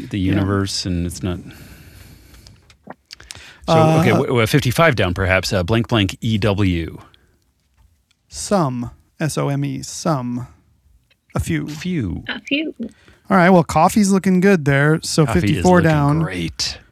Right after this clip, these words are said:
Speaker 2: Blank O R E.
Speaker 3: Oh.
Speaker 2: Feature of a creature feature.
Speaker 3: Gore?
Speaker 2: Oh,
Speaker 1: Oh,
Speaker 2: yeah, it's a
Speaker 1: gore.
Speaker 2: feature.
Speaker 1: Gore
Speaker 2: Yeah.
Speaker 1: indeed.
Speaker 2: It's not a bug, it's a feature. <laughs>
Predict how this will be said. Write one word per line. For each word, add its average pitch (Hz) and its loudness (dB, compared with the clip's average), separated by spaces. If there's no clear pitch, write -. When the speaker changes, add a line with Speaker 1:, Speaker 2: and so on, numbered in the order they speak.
Speaker 2:
Blank 175 2
O 180 4
R 156 2
E. 151 0
Speaker 3:
Oh. 220 0
Speaker 2:
Feature 160 0
of 139 0
a - -4
creature 165 -4
feature. 214 6
Speaker 3:
Gore? 214 6
Speaker 2:
Oh, 269 6
Speaker 1:
Oh, - 6
Speaker 2:
yeah, 254 4
it's - 4
a - 6
Speaker 1:
gore. 104 6
Speaker 2:
feature. 85 0
Speaker 1:
Gore 139 4
Speaker 2:
Yeah. 135 2
Speaker 1:
indeed. 127 2
Speaker 2:
It's 226 4
not 285 4
a 202 6
bug, 160 4
it's 226 0
a 214 -4
feature. 143 -4
<laughs> 78 -6